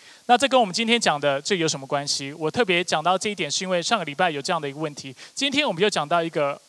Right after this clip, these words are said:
人可能犯罪的地方，就是当人在参与文化的工作跟文化的发展的时候，当他没有让这些文明跟文化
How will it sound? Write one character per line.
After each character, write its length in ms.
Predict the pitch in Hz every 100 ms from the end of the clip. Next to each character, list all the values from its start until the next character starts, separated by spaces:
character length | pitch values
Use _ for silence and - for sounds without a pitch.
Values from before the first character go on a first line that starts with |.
| _ _ _ _ _ _ _ _ -
人 180 | 165
可 200 | 240 190
能 120 | 143 139
犯 160 | 202
罪 100 | 170
的 40 | 156
地 160 | 160
方， 260 | - 139 143 _ - -
就 120 | 277
是 120 | 277
当 360 | 285 330 339 349
人 400 | 226 165 160 202 - _ _ -
在 180 | 285 247
参 360 | - 262 277
与 160 | 277 247
文 280 | 170 170 190
化 240 | - 262
的 100 | 180
工 260 | 170 220 226
作 260 | - 233 165
跟 280 | 226 233 185
文 200 | 165 190
化 240 | 262 208
的 120 | 170
发 280 | 151 220 220
展 140 | 175
的 80 | 131
时 160 | 131 147
候， 240 | 185 156 - - - _
当 240 | - 311 320
他 340 | - 311 330
没 160 | 254 247
有 120 | 208
让 220 | 202 240 196
这 140 | 269
些 300 | - 240 233
文 360 | 226 170 170 175
明 460 | 262 196 160 202 202
跟 220 | 226 226
文 220 | 165 170
化 320 | 160 220 156